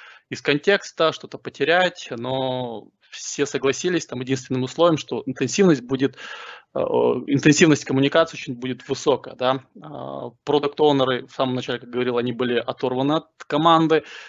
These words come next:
Мы договорились, что вот тот самое время, когда мы там от четырёх вечера до семи вечера пересекаемся, они будут доступны для нас. Следовательно, они очищали полностью весь календарь от всех своих рабочих митингов, чтобы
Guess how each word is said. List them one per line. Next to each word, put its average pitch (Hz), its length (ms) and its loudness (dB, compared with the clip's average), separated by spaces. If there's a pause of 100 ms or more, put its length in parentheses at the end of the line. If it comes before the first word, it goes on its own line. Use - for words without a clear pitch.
(120)
Мы - 100 0
договорились, 151 400 4
что - 180 -6
вот 120 180 -10 (140)
тот 143 200 2
самое 127 480 -2
время, 131 420 0
когда 120 220 -12
мы 117 100 -10
там 120 160 -14
от 110 80 -12
четырёх 127 400 -6
вечера 123 280 -6
до 120 80 -8
семи 123 260 -4
вечера 120 260 -6
пересекаемся, 151 640 -2
они 127 120 0
будут 151 240 -2
доступны 139 420 -2
для 131 160 0
нас. 120 180 -2
Следовательно, 127 320 -6
они 123 100 0
очищали 131 380 0
полностью 143 640 4
весь 123 140 -2
календарь 127 480 0 (320)
от - 100 -14
всех 147 200 -6
своих 131 260 -6
рабочих 123 500 -8
митингов, 139 400 -4
чтобы - 400 -12